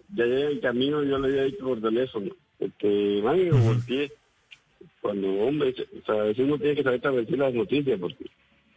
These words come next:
Speaker 1: se imaginan lo peor.
Speaker 2: Claro.
Speaker 1: Entonces, después le estuve explicando, hombre, nos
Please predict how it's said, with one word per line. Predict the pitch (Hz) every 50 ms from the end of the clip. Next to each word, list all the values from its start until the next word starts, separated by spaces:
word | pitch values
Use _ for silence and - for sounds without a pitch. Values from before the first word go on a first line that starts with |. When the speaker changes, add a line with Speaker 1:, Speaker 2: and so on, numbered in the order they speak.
| _ _ - -
Speaker 1:
se | - 104
imaginan | 104 101 95 95 95 104 117 123 123 123 117 107 98 92 87 - -
lo | - 104 101 -
peor. | - 98 110 139 151 135 117 - - _ _ _ _ _ _ _ _ _ _ _ _ _ _ _ _ _ _ _ _ - 107 101 101
Speaker 2:
Claro. | - 120 127 117 95
Speaker 1:
Entonces, | 95 95 - - - 107 107 104 98 85 - -
después | 95 - 107 - - 107 110
le | 120
estuve | - - 131 139
explicando, | 131 117 107 95 110 110 120 147
hombre, | 175 180 160 131
nos | 117 107 104 107 104 104 101